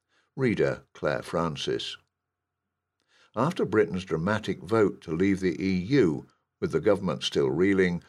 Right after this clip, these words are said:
from the political aftershock, a new Prime Minister captured Downing Street. Few were more surprised by this unexpected turn of events than Theresa May herself.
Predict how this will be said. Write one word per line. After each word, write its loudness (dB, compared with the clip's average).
from -2
the -2
political -2
aftershock, -2
a -2
new 0
Prime -4
Minister 0
captured -10
Downing 0
Street. 0
Few 0
were 4
more 4
surprised 2
by 2
this 2
unexpected -2
turn -2
of 0
events -2
than -2
Theresa 0
May -2
herself. 0